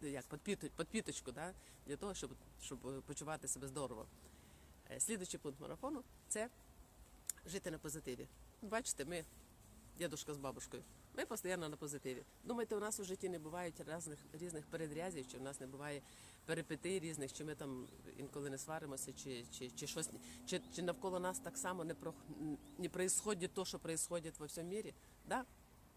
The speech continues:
Да, все так само. Але відношення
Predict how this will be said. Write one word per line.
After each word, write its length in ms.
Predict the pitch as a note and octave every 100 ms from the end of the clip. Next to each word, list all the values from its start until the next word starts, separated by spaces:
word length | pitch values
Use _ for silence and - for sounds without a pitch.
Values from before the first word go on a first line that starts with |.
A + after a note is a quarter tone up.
| -
Да, 160 | F3 G3 - -
все 140 | - F#3
так 160 | -
само. 260 | - D#3+ C3 - - - -
Але 220 | D#3 D3+ D3+ - - - - E3
відношення 680 | F3+ G#3+ G#3 - D#3 C#3